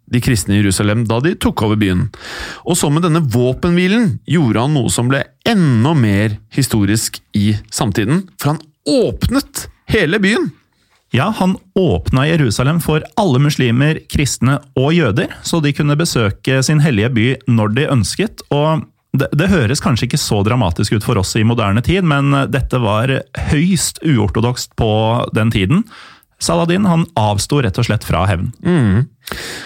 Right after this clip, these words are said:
Speaker 1: Og han var jo, som vi da var innom, veldig godt likt i Midtøsten, og både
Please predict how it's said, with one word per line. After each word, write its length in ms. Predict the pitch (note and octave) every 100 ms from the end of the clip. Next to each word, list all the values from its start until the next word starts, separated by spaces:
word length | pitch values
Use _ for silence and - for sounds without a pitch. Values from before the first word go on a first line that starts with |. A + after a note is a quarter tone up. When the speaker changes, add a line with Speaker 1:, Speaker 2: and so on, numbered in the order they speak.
| - - -
Speaker 1:
Og 60 |
han 120 | D#3 B2+
var 160 | G#2 A2+
jo, 80 |
som 240 | A#2+ C3 A#2
vi 60 | G2
da 80 | G2
var 140 | G#2 G#2+
innom, 320 | F#2 G#2 B2+
veldig 480 | B2 F3+ D3+ A2 C#3
godt 160 | C#3+
likt 240 | C3+ - D3+
i 60 | D#3
Midtøsten, 600 | - A2+ - F3 A#3+ - - -
og 220 | D#3+ F3
både 220 | F3